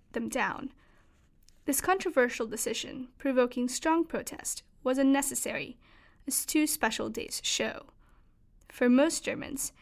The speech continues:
July thirteen was unspectacular, as temperatures climbed above thirty degrees Celsius. The day set a record not in temperature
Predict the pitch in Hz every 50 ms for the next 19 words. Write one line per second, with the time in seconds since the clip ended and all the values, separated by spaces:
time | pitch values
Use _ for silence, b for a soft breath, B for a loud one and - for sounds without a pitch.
0 | b b b - 277 269 311 339 359 349 - - 302 285 - - 254 233 240 254
1 | 262 262 311 269 262 - - 220 285 277 - - 330 320 - - 339 330 - -
2 | - - - - - - b b b b b b - - - - 285 277 277 277
3 | 294 - - 320 320 320 - - - - 240 226 214 214 214 220 233 226 220 214
4 | 214 - - - 240 233 226 226 214 220 214 - - - - - - - - -
5 | 220 - - - - - - - - - _ b b b b b b b b b
6 | b b b - 240 - 339 392 427 392 - - - 233 - 202 190 - - -
7 | - - - - 269 262 262 262 262 247 247 240 240 240 - 254 254 254 - -
8 | 403 - - 269 - - - - -